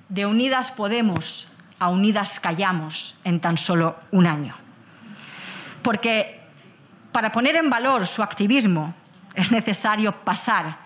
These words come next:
de la pancarta al boe y trabajar. Trabajar con rigurosidad y con seriedad,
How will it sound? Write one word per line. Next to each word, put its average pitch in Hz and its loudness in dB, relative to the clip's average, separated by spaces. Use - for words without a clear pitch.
de 190 0
la 185 0
pancarta 175 -2
al 180 4
boe 160 2
y - 0
trabajar. 170 -2
Trabajar 220 2
con 226 4
rigurosidad 208 2
y 269 -2
con 240 0
seriedad, 226 -2